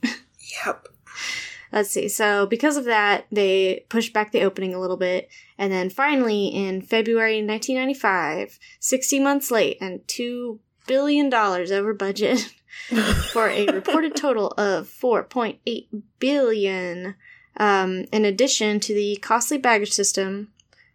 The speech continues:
Speaker 1: which, according to conspiracy theorists, doesn't even work that well today, an intricate concourse system was also pus-, pus in.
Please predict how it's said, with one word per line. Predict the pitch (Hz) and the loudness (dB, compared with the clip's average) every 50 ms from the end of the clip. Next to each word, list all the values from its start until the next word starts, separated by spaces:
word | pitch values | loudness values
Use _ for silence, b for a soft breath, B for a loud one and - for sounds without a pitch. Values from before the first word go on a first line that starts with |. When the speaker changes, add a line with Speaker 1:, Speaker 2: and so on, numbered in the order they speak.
| b _ | b _
Speaker 1:
which, | - 208 - - | -4 -2 -2 -2
according | 202 202 - 240 226 220 214 196 | -4 -2 2 4 4 4 4 2
to | - 220 | 0 -4
conspiracy | - - 202 196 - - 254 254 262 262 - 214 | -4 -4 -4 -4 -2 2 2 2 2 2 0 -4
theorists, | 196 - 190 185 175 185 190 196 - - - - - | -2 0 0 2 2 2 2 2 0 -2 -2 -2 -4
doesn't | - - - - 220 214 208 202 208 | -4 -6 -2 0 2 2 2 2 0
even | - 196 202 196 196 190 185 | 0 -2 -2 -2 -2 -4 -2
work | 185 190 196 - | -2 -4 -4 -2
that | - 196 - | -2 -2 0
well | - 190 185 190 | 0 0 -2 -2
today, | 190 - - - 190 196 185 175 170 180 190 B B B B B B B B B | -4 -4 -2 0 2 2 2 2 2 0 -2 B B B B B B B B B
an | B 208 196 - - _ _ _ _ | B -4 -4 -4 -6 _ _ _ _
intricate | 240 240 233 233 - - - 262 254 - - 240 208 - - - - | 2 2 2 2 0 -2 0 -2 -2 0 -2 -2 -2 -2 -4 -10 -6
concourse | - - 226 220 214 - - 214 190 196 - - | -2 0 0 0 0 -2 0 0 0 2 2 4
system | - 202 190 - - 202 185 185 | 4 4 4 2 2 0 -2 -2
was | 185 190 185 - - _ | -2 -2 -2 -2 -2 _
also | 220 220 220 214 - 202 185 190 | 0 0 2 2 2 2 0 -2
pus-, | 190 - - - 202 196 - - - _ _ _ | -4 -6 -8 -6 -6 -6 -8 -12 -16 _ _ _
pus | - 240 226 - - - - | -6 -4 0 2 2 2 2
in. | - - 160 107 - 208 208 | 0 -4 -8 -8 -8 -10 -12